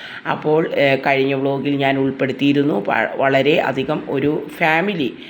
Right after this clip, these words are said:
എന്നെ കളിയാക്കി ചിരിച്ചു എന്ന്. അപ്പോൾ അവർക്കുള്ള തിരിച്ചടികളുമായിട്ട് ഞാൻ അതിനുവേണ്ടി സ്പെഷ്യൽ ഒരു വ്ലോഗ് തയ്യാറാക്കുന്നുണ്ട്. കാരണം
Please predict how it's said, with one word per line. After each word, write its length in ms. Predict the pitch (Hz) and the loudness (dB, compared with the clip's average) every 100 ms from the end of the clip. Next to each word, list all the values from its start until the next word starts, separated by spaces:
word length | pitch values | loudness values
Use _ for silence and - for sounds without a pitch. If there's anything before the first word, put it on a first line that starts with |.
| - - | -8 0
എന്നെ 240 | 143 156 | 2 2
കളിയാക്കി 520 | 156 156 143 170 165 | 2 0 2 2 0
ചിരിച്ചു 420 | 180 165 135 131 151 | -6 -6 -6 -4 -2
എന്ന്. 260 | 127 127 123 | 0 -2 -6
അപ്പോൾ 240 | 135 131 143 | -6 0 2
അവർക്കുള്ള 520 | - 139 160 - 185 | 2 2 0 0 -2
തിരിച്ചടികളുമായിട്ട് 1040 | 185 180 143 - 185 190 202 202 147 143 147 | -2 -2 -4 -2 0 2 2 2 2 0 -2
ഞാൻ 240 | 143 139 | -2 -2
അതിനുവേണ്ടി 540 | 131 131 139 143 135 139 | -2 -2 -2 0 -2 -4
സ്പെഷ്യൽ 480 | - - 175 196 175 | -8 -6 -4 -2 2
ഒരു 100 | 135 | 2
വ്ലോഗ് 360 | 120 123 123 123 | 2 -2 -2 -2
തയ്യാറാക്കുന്നുണ്ട്. 760 | 120 120 120 117 120 135 143 214 - - - - - 170 | 0 2 0 -2 -2 0 2 2 0 -12 -14 -14 -12 -4
കാരണം 480 | 196 196 208 226 | 0 0 0 -2